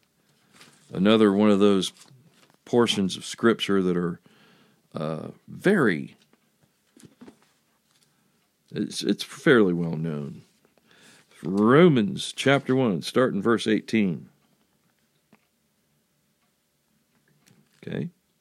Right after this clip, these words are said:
you ready? "For the wrath of God is revealed from heaven against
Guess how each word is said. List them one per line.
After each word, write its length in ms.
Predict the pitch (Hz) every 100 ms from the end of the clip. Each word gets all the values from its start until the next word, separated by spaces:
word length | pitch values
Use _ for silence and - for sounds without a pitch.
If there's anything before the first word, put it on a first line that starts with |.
| _ -
you 100 | 69
ready? 240 | 87 185 - _ _ _ _ _ _ _ _ _ _ _ - - - _
"For 180 | - 123
the 80 | 117
wrath 320 | 151 160 151
of 140 | 131
God 480 | 131 147 139 131 117
is 220 | 117 104
revealed 720 | 120 113 123 156 117 98 78
from 240 | - 120 110
heaven 500 | 113 139 101 95 92
against 480 | 104 120 110 -